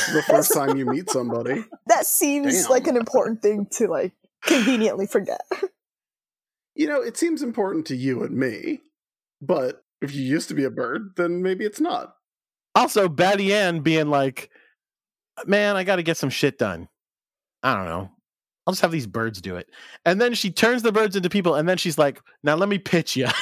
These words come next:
Speaker 3: <laughs> "Let me pitch you, birds.
Speaker 2: Yeah, like, why would she
Speaker 3: I know I just gave you life and sentience, or not life. I just gave you sentience."
Speaker 2: Why does she
Speaker 3: But
Speaker 2: need to convince them? That's also, like, a very strange, like, this whole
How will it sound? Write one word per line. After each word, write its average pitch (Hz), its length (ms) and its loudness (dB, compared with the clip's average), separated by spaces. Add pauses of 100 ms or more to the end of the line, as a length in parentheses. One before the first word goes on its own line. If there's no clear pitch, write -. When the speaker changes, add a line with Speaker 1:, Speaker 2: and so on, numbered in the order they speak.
(300)
Speaker 3:
<laughs> - 380 -10
"Let 226 180 4
me 254 100 0
pitch 196 340 -2
you, 180 120 2
birds. 151 500 0
Speaker 2:
Yeah, 392 400 0
like, 339 200 2
why 320 160 4
would 440 140 4
she - 180 2
Speaker 3:
I 226 240 4
know 254 180 4
I 226 80 2
just 180 360 -4
gave 190 300 2
you 180 200 0
life 160 280 2
and 147 140 0
sentience, 127 420 0
or 143 120 0
not 123 160 0
life. 107 260 -6 (280)
I 175 80 2
just 185 200 -2
gave 170 260 2
you 151 360 -2
sentience." 123 640 -2 (240)
Speaker 2:
Why 262 220 4
does 403 140 -2
she 427 100 0
Speaker 3:
But 262 140 4
Speaker 2:
need 302 120 -2
to 339 100 2
convince 240 600 0
them? 214 220 2
That's 208 200 2
also, 285 220 4
like, 277 200 2
a 240 40 0
very 233 300 2
strange, 220 460 0 (100)
like, 233 220 0
this 320 160 2
whole 277 600 2